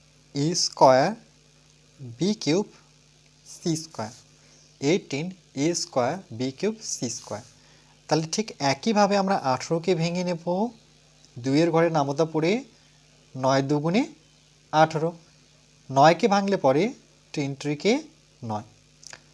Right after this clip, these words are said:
তাহলে আঠেরোকে ভেঙে টু ইনটু থ্রি ইনটু থ্রি পাবো, সঙ্গে এ স্কয়ার বি কিউব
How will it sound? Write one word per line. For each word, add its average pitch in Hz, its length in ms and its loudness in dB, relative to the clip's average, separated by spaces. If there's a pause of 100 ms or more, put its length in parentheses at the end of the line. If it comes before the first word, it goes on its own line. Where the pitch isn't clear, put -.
(180)
তাহলে 135 220 0 (440)
আঠেরোকে 165 360 2
ভেঙে 190 180 -2 (680)
টু 185 120 0 (1200)
ইনটু 151 340 -2 (640)
থ্রি 165 200 0 (920)
ইনটু 170 280 -2
থ্রি 196 120 -2 (120)
পাবো, 180 200 4 (720)
সঙ্গে 156 440 0 (840)
এ 131 180 -4 (1000)
স্কয়ার 143 520 6 (920)
বি 165 180 2 (960)
কিউব 156 360 2